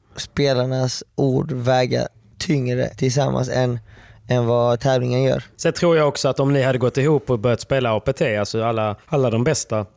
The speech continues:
Speaker 2: så hade V P T till slut känt att fan, vi vill ju fortfarande ha dem, så de hade ändå tillåtit en att spela båda till slut. Förstår du vad jag
Speaker 1: Ja.
Speaker 2: menar?
Speaker 1: Ja.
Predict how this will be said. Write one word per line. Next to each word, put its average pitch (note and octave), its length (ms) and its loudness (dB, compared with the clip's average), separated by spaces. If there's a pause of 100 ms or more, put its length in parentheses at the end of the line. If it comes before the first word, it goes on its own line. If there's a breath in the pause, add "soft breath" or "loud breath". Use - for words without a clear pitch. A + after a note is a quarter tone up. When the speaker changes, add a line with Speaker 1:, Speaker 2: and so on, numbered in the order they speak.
(140)
Speaker 2:
så C3 160 0
hade A#2 200 0
V A2+ 140 0
P A#2 120 -4
T C3+ 180 0
till C3 140 -6
slut C3 280 -2
känt A#2 260 -2
att A2 140 -2
fan, A#2+ 180 -2
vi A#2+ 100 0
vill B2 160 0
ju A#2+ 60 -2
fortfarande A#2+ 380 -2
ha B2 220 0
dem, G2 300 -4
så - 180 -8
de A2 120 -2
hade A2+ 180 0
ändå A2+ 220 0
tillåtit A#2+ 580 -2
en G#2 300 -2
att G2+ 120 -2
spela A2+ 320 -2
båda A2+ 400 0
till B2+ 220 -2
slut. - 420 -4 (140)
Förstår B2+ 180 -2
du B2 40 4
vad B2 100 2
jag C3 60 0
Speaker 1:
Ja. C3 40 0
Speaker 2:
menar? A2 140 -4 (260 soft breath)
Speaker 1:
Ja. B2+ 260 -2